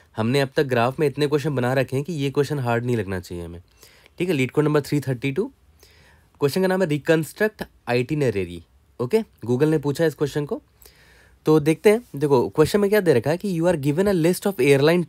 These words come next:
tickets where tickets I is equal to from and to represent the departure and the arrival airports of the fli-, of one flight है।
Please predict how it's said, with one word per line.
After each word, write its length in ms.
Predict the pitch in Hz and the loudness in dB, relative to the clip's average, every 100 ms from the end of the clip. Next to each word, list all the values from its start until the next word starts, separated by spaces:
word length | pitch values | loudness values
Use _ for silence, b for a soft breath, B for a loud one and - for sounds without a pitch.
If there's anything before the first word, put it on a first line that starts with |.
| 139 | -4
tickets 460 | 131 190 - - _ b b b b b - | -2 -2 -4 -18 _ b b b b b -6
where 240 | 117 165 190 156 | 4 4 4 -4
tickets 360 | 135 214 - | 0 -2 0
I 100 | 156 170 | -2 0
is 120 | 160 | 0
equal 180 | 165 175 | -2 -2
to 60 | 214 | -2
from 420 | - 139 147 202 | -2 0 0 0
and 200 | 151 160 - | -4 -4 -4
to 60 | 101 - _ 92 | -6 -8 _ -12
represent 640 | 98 113 117 139 139 170 | -4 -2 -2 -2 -2 -2
the 100 | 151 | -2
departure 580 | 120 - 123 180 190 139 | -2 -2 -2 -2 -2 -4
and 220 | 160 139 | -4 -2
the 140 | 175 151 | -2 0
arrival 320 | 117 110 117 101 | 0 0 0 0
airports 380 | 90 104 160 127 | -2 -6 -4 -4
of 180 | 107 135 | -4 -4
the 100 | 180 | -6
fli-, 220 | 107 - | -6 -2
of 100 | 113 110 113 | -4 -4 0
one 200 | 160 202 | 0 0
flight 280 | 190 104 90 | -2 -4 -4
है। 120 | 80 | -12